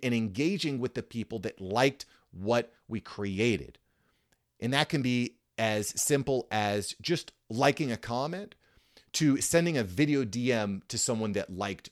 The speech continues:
a post that you created. It, it, there's no one right answer to do this, but I think it's really important that you are engaging with people. If you're gonna take all the time to create it, you need to engage with the people. If someone,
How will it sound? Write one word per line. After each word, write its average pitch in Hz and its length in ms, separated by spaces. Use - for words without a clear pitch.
a 95 60
post 82 500
that 87 160
you 87 100
created. 82 560
It, 123 180
it, 135 160
there's 135 300
no 139 260
one 135 300
right 113 280
answer 110 280
to 101 100
do 110 220
this, 117 280
but 107 360
I 123 60
think 139 160
it's - 100
really 147 200
important 139 480
that 120 260
you 117 240
are 104 120
engaging 127 560
with 120 160
people. 123 380
If 110 100
you're 104 60
gonna 104 100
take 107 240
all 160 160
the 196 80
time 165 240
to 143 100
create 143 380
it, - 180
you 104 120
need 127 220
to 123 140
engage 170 600
with 131 100
the 147 80
people. 143 300
If - 60
someone, 320 360